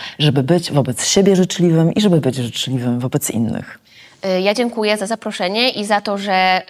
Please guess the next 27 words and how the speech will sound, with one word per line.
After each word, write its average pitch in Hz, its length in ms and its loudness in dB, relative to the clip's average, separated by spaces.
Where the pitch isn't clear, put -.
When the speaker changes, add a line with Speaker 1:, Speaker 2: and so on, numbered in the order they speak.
Speaker 2:
y, 180 100 -8
oddałaś 277 460 -4
mi 220 140 -6
głos, 190 480 2
bo 202 280 0
umówmy 214 440 -2
się, 269 140 -4
jest 247 280 -2
wiele 233 300 0
rzeczy, 220 480 -2
które 330 240 -2
są 320 500 2
mało 285 300 4
brokatowe 180 560 -2
i 202 40 -6
są 240 200 -6
trudne 233 280 -6
w 220 60 -12
macierzyństwie, 214 880 -2
o 233 100 -4
których 240 320 -4
wiele 240 200 2
osób 226 260 -6
też 214 340 -4
nie 208 200 -2
chce 208 200 -8
mówić, 202 480 -4